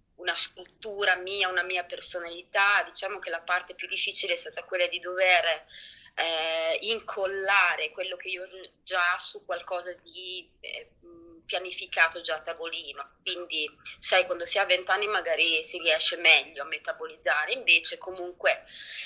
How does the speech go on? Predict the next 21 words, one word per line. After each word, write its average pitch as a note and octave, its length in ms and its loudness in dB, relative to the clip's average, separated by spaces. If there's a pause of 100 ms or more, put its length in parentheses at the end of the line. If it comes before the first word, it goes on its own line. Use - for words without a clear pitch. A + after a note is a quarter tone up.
(400)
eh, D3+ 560 4
sono F#3 420 0
riuscita E3+ 880 2
ad E3 420 4
entrare E3+ 440 0
dentro E3 300 -10
il E3+ 60 -10
progetto F3+ 840 -2
e C#3+ 960 -6
a-, C#3 880 2
ad D#3+ 100 4
attrarre F3 540 6
anche G3 400 4
il F#3 160 -12
consenso A3 640 -2
degli F#3 280 -2
eurofans, F#3 960 2
che F3+ 100 -8
è F3 40 -4
una F3 160 -8
cosa F#3+ 240 -6